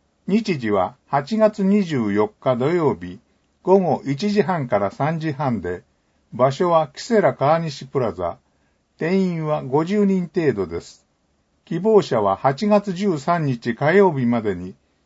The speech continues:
市ホームページの申し込みフォームから送信するか、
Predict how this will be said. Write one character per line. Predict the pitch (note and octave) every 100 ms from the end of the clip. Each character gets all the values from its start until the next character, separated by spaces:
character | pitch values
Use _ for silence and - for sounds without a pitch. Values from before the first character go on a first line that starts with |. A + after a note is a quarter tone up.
| _
市 | - F#3+
ホ | G#3 - G3+
ー |
ム | G3+ F#3+
ペ | - F#3
ー | D3+
ジ | A#2+
の | G#2+ A#2 -
申 | C#3 F#3+
し | -
込 | G3+
み | F3+
フ | E3 -
ォ | F3+
ー |
ム | D#3 A#2+
か | A2+
ら | G2+ A2+
送 | - D#3+
信 | F3 F3 D#3
す | C#3 C#3+
る | B2+
か、 | B2+ A2+